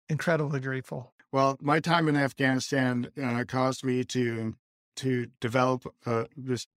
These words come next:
Speaker 2: bizarre, still unexplainable affection for the Afghan people that I, I still to this day don't understand. Um, and they're, they, they have a way of, of being, having such pride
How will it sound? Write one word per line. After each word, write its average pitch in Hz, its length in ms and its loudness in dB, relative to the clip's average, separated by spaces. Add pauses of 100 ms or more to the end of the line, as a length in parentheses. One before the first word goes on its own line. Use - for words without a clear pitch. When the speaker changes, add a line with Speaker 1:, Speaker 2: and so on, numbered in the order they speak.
(200)
Speaker 2:
bizarre, 127 680 4
still 135 440 -4
unexplainable 127 800 -2
affection 117 520 -6
for 117 160 -4
the 113 140 0
Afghan 110 360 -2
people 110 360 -2
that 104 180 -2
I, 104 200 -2 (180)
I 104 100 -6
still 113 300 -2 (180)
to 113 100 -8
this 107 200 -6
day 107 160 0
don't 107 240 -2
understand. 98 580 -2 (640)
Um, 98 600 -4 (160)
and 104 360 0
they're, 104 360 -2
they, 110 240 0
they 110 240 -4
have 110 160 0
a 107 80 -2
way 110 400 0
of, 104 520 -6 (840)
of 104 220 -4
being, 110 500 0 (680)
having 117 360 2
such - 460 -4 (160)
pride 113 600 0